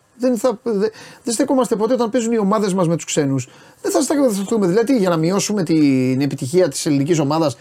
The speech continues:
θα σταθούμε στο αν έπαιξε καλά ή όχι η άλλη. Ας έπαιζε καλά. <laughs> Ας έπαιζε. Δεν έχει να κάνει. Ε, εγώ άλλο θέλω να πω. Άλλο θέλω να πω.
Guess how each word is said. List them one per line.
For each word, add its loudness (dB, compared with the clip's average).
θα -6
σταθούμε -2
στο -2
αν 0
έπαιξε -4
καλά 0
ή 2
όχι 0
η 4
άλλη. 0
Ας 2
έπαιζε 2
καλά. 0
<laughs> -2
Ας -6
έπαιζε. -2
Δεν 0
έχει 2
να 0
κάνει. -4
Ε, 0
εγώ 2
άλλο 0
θέλω -2
να 0
πω. -6
Άλλο 0
θέλω -2
να -4
πω. -18